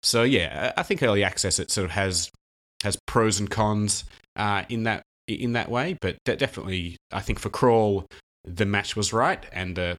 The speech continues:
pros outweighed the cons. I think with a lot of types of games, the, you know, that they're not really well suited to that. And yeah, al-, also with what, what Dave was saying, that there's kind of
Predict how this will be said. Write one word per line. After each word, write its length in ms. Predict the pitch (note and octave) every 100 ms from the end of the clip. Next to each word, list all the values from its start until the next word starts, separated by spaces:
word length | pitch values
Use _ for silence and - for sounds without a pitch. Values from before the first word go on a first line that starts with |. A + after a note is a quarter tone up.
| -
pros 320 | G#2+ G#2 F#2+
outweighed 340 | G2+ G2+ G#2
the 60 | -
cons. 440 | - C#3+ G3+ - -
I 80 | F2+
think 240 | A2 G2 - _
with 160 | G#2 A2
a 60 | B2
lot 180 | C3+
of 80 | G#2+
types 300 | - G#2 -
of 120 | A2+ -
games, 520 | A2+ A2+ A2+ G#2+ - - - - _
the, 480 | F2 F#2+ F#2 F2 -
you 120 | G#2+
know, 200 | F2 E2 E2
that 160 | F#2
they're 100 | G2
not 180 | G2 G2+
really 180 | G2+ G#2
well 160 | G#2
suited 260 | G2+ A#2+ A#2+
to 80 | -
that. 260 | B2+ E3+ - - _ _ _ _ _ _ _ -
And 160 | C3+ A#2+
yeah, 120 | F2+
al-, 160 | G2 D#3
also 320 | - - G#2+
with 220 | F2 D#2+
what, 120 | E2+ -
what 160 | D2+
Dave 220 | - F2 F2
was 100 | E2
saying, 320 | F2 F2 F2
that 240 | F#2 - - - - -
there's 180 | G#2+ F#2
kind 320 | - B2 A#2
of 200 | F#2 D#2+